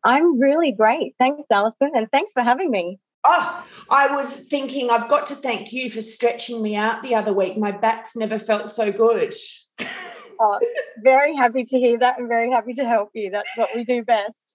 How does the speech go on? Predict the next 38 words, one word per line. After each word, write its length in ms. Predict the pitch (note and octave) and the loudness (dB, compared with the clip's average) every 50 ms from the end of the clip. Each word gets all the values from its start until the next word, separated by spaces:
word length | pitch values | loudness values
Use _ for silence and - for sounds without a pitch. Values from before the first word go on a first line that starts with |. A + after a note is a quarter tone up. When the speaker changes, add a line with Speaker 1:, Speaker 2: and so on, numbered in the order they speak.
| _ - | _ 2
Speaker 2:
Oh, 240 | - B3 B3+ B3+ B3+ B3 | 2 4 4 4 4 4
my 100 | B3+ B3 | 2 2
gosh. 200 | B3 A#3 A3+ A#3+ | 2 2 0 0
We'll 180 | C4 C#4+ C#4 | -2 -2 -2
talk 240 | - D#4+ D#4+ C#4+ - | 2 2 2 2 2
about 300 | - - - B3+ A3 A#3 | 0 0 0 0 0 0
that 120 | B3+ A#3+ B3 | 0 0 0
in 160 | B3 A#3 B3 | 0 0 -2
a 40 | B3 | -4
minute. 280 | B3 B3+ A#3 G3 - - | -4 -2 -2 -2 -4 -2
So 340 | - D#4 C#4 C#4 - - - | 0 0 0 0 0 -8 -8
before 320 | - E4+ E4+ E4+ F#4 F#4 | -6 -6 -4 -2 0 0
we 160 | F#4 F#4+ F#4 E4 | 2 2 2 2
launch 320 | D#4+ E4 E4 E4 E4 - | 0 0 -2 -2 -4 -6
into 220 | D#4+ D#4 D#4+ - | -6 -6 -2 0
everything, 380 | - C4 C#4 D4+ - B3+ A#3+ A3+ | 0 0 0 -2 -6 -8 -8 -4
I'd 180 | - C4+ C4+ - | -4 -4 -4 -4
love 300 | D4 D4 D4 D#4 E4 E4 D#4+ E4 | -2 0 2 2 2 0 0 0
you 140 | F4+ F4 | 0 0
to 260 | F4 - E4+ - - B3 | -2 -4 -6 -6 -6 -6
introduce 540 | A#3+ A3 B3+ A#3 A3 A#3 A#3 A#3+ G#3+ A#3 | -8 -8 -12 -12 -8 -8 -6 -6 -6 -8
yourself 460 | C4 A#3+ - - A#3+ F#3+ F3+ - - - | -8 -8 -2 0 0 0 0 -2 -8 -14
to 100 | - G#3 | -4 -2
the 80 | A#3 | 2
listeners. 1000 | A3 A3 A#3 A3 - B3 G#3+ - A3+ - D#3+ E3 F3 - - - - - - _ _ _ _ _ _ _ _ _ _ _ _ _ _ _ _ _ _ _ _ | 2 2 2 2 -2 -2 0 0 0 0 0 -6 -10 -12 -12 -14 -16 -18 -20 _ _ _ _ _ _ _ _ _ _ _ _ _ _ _ _ _ _ _ _
Speaker 1:
Hi, 240 | - G#4+ B4 G#4+ E4 | 2 4 4 4 4
everybody. 400 | D4 B3 C4 A#3 A#3+ A#3+ C4+ F4+ A#4 A#4 F#4+ | 4 4 2 2 4 2 2 2 2 0 2
I'm, 400 | C#4+ C#4 C#4+ D4+ D4+ D#4 D4+ D4 | 2 4 2 2 2 2 2 2
uh, 240 | C#4 B3+ B3 A#3+ G#3+ G#3+ _ - | 2 4 2 2 0 -2 _ -4
Kat 160 | - A3+ A#3+ - - | -4 -4 -4 -4 -6
Giannitto. 480 | A#3+ A3 G#3 G#3 G3+ A3 - - C#4 D#4 F#4+ F#4+ E4 - _ | -6 -6 -4 -6 -8 -10 -4 0 2 2 2 0 -2 -4 _
I'm, 340 | G#3 G#3 G#3 G3+ G3+ G#3 G3+ | 0 0 0 0 -2 -2 0
um, 380 | F#3+ F#3 F#3 F#3 F3+ F3 F3 F3+ - | 0 2 2 0 -2 -4 -6 -8 -10
the 120 | G3 F#3+ F#3 | -12 -6 -2
owner 280 | G3 F#3 F#3 G3 F#3 | 0 0 0 0 -2
and 120 | F#3 F3+ F3 | -2 -2 -2
director 540 | F3 E3 E3+ E3 - _ - G3 F3+ E3+ | 0 0 -2 -2 -2 _ -2 0 0 0
of 60 | E3+ | 0